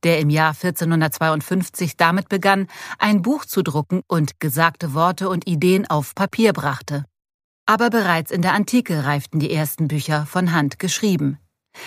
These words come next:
Seit dem dritten Jahrtausend vor Christus im antiken Ägypten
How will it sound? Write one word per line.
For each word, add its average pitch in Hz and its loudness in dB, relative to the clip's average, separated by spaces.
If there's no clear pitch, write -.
Seit 180 2
dem 156 0
dritten 214 2
Jahrtausend 175 2
vor 156 -4
Christus 190 -2
im 214 2
antiken 214 0
Ägypten 190 0